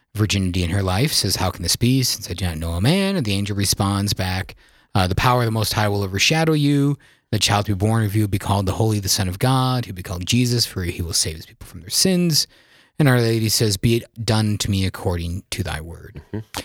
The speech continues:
Speaker 1: Uh, and so that's what we celebrate. So it really is the nine months prior to Christmas. It's picked on this date on purpose,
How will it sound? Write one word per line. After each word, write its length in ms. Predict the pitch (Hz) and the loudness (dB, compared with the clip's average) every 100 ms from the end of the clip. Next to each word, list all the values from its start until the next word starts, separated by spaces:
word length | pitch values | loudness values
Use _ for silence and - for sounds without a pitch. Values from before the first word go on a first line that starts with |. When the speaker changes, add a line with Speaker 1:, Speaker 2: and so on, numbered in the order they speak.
| - - | -14 -2
Speaker 1:
Uh, 240 | 131 110 107 | 2 4 4
and 80 | 123 | 2
so 100 | 151 | 4
that's 200 | 180 180 | 4 2
what 80 | 156 | 2
we 100 | 127 | 2
celebrate. 480 | - 135 113 110 123 | 2 2 0 0 2
So 100 | 165 | 2
it 40 | |
really 300 | 156 180 151 | 4 4 4
is 180 | 151 127 | 2 0
the 100 | 110 | 0
nine 340 | 120 120 120 117 | 2 2 2 2
months 180 | 113 107 | 0 -2
prior 280 | - 113 98 | 0 0 0
to 80 | |
Christmas. 400 | - 220 - 127 | 2 2 2 0
It's 140 | 113 - | 0 -2
picked 300 | - 147 - | -2 -2 0
on 140 | 107 | 0
this 220 | 104 101 - | 2 0 0
date 240 | 104 98 - | -2 -2 -4
on 160 | 101 95 | -6 -4
purpose, 500 | - 190 98 131 - | -2 -2 0 0 0